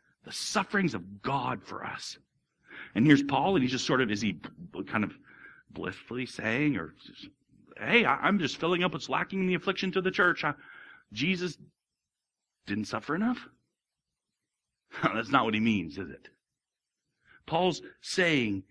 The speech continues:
here, not, this is a call to, "Oh, let's go figure out how to suffer." This is Paul saying, "What am I doing? What I'm doing is worth it.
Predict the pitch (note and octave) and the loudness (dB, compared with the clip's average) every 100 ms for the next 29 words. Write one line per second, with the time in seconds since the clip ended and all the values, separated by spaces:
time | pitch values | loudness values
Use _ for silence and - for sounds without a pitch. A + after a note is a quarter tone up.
0 | _ - A2+ F2+ E2 - _ _ _ _ | _ 0 2 2 -2 -8 _ _ _ _
1 | _ _ _ _ _ _ _ - _ _ | _ _ _ _ _ _ _ -20 _ _
2 | _ - A#2 F3 E3+ - - B2 C#3 D3 | _ -2 2 4 2 0 -10 -8 -6 -6
3 | - D3 C#3 C#3+ - D3 A2+ - C#3 - | -2 0 0 -2 0 2 2 2 -2 0
4 | D3+ D3 - C#3+ C3 C3+ - C3 A#2+ - | -2 0 -2 -4 0 -2 -2 -6 -6 -4
5 | C#3 - G2 C#3 - - D#3+ D#3+ - A#2 | -4 -2 -4 -2 -4 -4 -4 -4 0 0
6 | G#2 D#3+ F#3+ A#2+ - _ _ - - F#3+ | 0 -2 0 -2 -4 _ _ -10 -2 0
7 | A3+ A3+ A3+ - - - - G2 B2 D3+ | 4 2 2 -10 -20 -20 -18 -4 -2 0
8 | C#3+ A#2+ C3+ C3 A#2 G#2 - - _ _ | 0 4 4 6 4 0 -4 -16 _ _
9 | _ _ _ _ - B2+ F3+ - - - | _ _ _ _ -2 0 0 -4 -8 -12
10 | - | -18